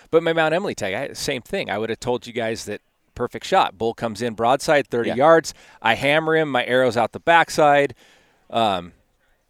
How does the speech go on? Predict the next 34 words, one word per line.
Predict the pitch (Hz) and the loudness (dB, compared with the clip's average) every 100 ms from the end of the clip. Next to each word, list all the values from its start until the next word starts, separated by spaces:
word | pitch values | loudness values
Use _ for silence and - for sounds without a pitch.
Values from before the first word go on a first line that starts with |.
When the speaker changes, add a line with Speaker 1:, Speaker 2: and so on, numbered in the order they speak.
| _ _ _ _ _ _ | _ _ _ _ _ _
Speaker 1:
blood | - 123 131 | -6 2 4
all | 120 110 | 4 4
over | 156 180 180 | 4 4 2
it. | 175 - _ - | 0 -2 _ -4
Good | 135 165 | -2 -2
blood. | 165 170 165 160 139 _ _ _ - | -4 -4 -4 -6 -12 _ _ _ -4
Perfect. | 233 247 117 85 - _ _ _ _ _ - | 0 0 -4 -10 -18 _ _ _ _ _ -10
Give | 117 104 | -10 -8
the | |
bull | 95 110 104 | -6 -6 -4
a | |
little | 104 98 | -8 -6
time. | 165 175 170 147 | -2 0 0 -2
Go | 120 | -4
up | 107 | -4
and | 98 | -6
find | 113 104 | -6 -6
some | - | -8
blood, | 127 170 175 165 | -2 2 4 2
a | 123 | 0
little | 113 | -4
more | 127 147 | -2 -4
blood, | 143 151 135 | 0 0 0
a | |
little | 135 139 | 0 -2
more | 139 135 | -2 -2
blood, | 139 139 | -2 0
then | 135 131 | -2 -4
no | 127 | -4
blood. | 117 90 _ _ _ | -2 -4 _ _ _
Speaker 2:
Mm-hmm. | 107 107 _ _ _ _ _ _ _ _ _ | -18 -18 _ _ _ _ _ _ _ _ _
Speaker 1:
What | - - | -20 -20
the | 98 | -16
hell? | 156 - | -16 -20